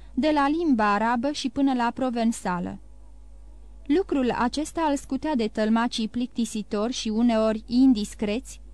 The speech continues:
și îi dădea putința să se înțeleagă cum nu se poate mai bine, fie cu oamenii de pe navele întâlnite pe mare,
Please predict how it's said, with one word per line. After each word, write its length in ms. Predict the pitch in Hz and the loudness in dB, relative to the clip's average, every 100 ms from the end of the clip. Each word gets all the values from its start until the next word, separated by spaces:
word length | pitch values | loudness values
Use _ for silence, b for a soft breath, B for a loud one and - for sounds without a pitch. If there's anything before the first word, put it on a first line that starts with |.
| b b b | b b b
și 160 | - | 0
îi 100 | 349 | 2
dădea 280 | 285 302 392 | 2 0 -2
putința 460 | - - 285 311 285 | -4 0 0 2 0
să 160 | 277 269 | -2 -2
se 120 | 254 | 0
înțeleagă 600 | 233 240 233 269 262 254 | 0 0 0 -2 -2 -2
cum 180 | - 240 | 0 4
nu 100 | 285 | 4
se 160 | 285 220 | 2 -2
poate 300 | 226 233 208 | -2 -2 0
mai 220 | 190 190 | 0 -2
bine, 380 | 185 202 214 285 b b - | -2 -2 -2 -6 b b -6
fie 280 | - 359 | 0 2
cu 240 | 311 262 240 | 0 -2 0
oamenii 500 | 262 277 269 226 220 | 2 4 6 4 2
de 120 | 202 220 | 0 -2
pe 100 | 233 | 0
navele 460 | 214 226 220 220 | 0 0 0 0
întâlnite 540 | 208 220 214 214 220 202 | 0 0 0 0 0 -4
pe 180 | 220 226 | -2 0
mare, 440 | 226 202 202 | 2 2 0